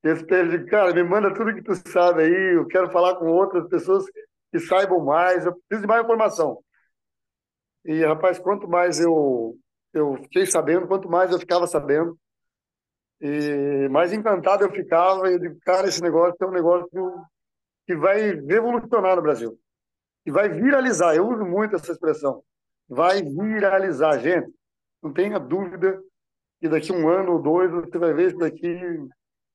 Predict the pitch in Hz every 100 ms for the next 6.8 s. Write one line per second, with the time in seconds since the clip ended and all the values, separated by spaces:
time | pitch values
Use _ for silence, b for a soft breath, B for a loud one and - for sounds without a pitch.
0 | _ _ _ 170 170 185 202 214 190 170
1 | 180 175 170 160 135 175 170 175 160 170
2 | 175 165 147 135 127 _ _ _ _ _
3 | 202 175 202 196 165 190 156 170 160 147
4 | 190 170 _ _ _ _ _ _ 175 180
5 | 175 185 196 190 190 - 185 170 - 170
6 | 180 180 170 160 135 113 175